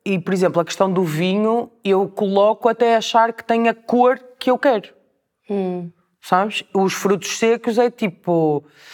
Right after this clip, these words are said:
Speaker 1: eh, pronto, é, tem que ficar crunchy enough.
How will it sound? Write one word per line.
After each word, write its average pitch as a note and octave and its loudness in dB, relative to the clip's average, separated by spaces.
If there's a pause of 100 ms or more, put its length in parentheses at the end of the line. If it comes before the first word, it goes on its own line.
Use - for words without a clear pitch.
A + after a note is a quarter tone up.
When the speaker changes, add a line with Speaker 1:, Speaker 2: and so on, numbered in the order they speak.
(420)
Speaker 1:
eh, D3 0
pronto, - -10 (200)
é, C#3 -4
tem C3 -4
que - -10
ficar - -4
crunchy B2+ -4
enough. - -12